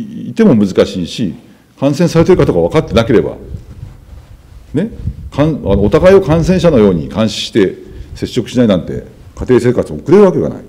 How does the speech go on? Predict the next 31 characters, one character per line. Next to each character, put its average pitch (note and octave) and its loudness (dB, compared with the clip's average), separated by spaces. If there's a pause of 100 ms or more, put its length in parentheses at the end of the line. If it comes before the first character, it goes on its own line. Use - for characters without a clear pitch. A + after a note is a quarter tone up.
(1400)
も - -12
う - -
不 - -16
可 B3+ 2
能 C#4 2
な F3 -2
ん - -12
で - -16
す。 - -20 (1300)
家 G#2 -10
庭 G#2+ 6 (1200)
で A2+ 2 (520)
広 G#2 0
が G#2 2
っ G#2 -6
て A2+ -2
い G#2+ 0
る G2+ -4
感 G2+ 0
染 G2+ -2
を、 B2+ -2 (1080)
家 G#2 -6
庭 A#2 4
で、 A2 -4 (440)
で - 2
止 - -6
め、 A2+ -2 (120)
あ G#2 -2
の、 G2 -2
学 - -2
校、 C3 -4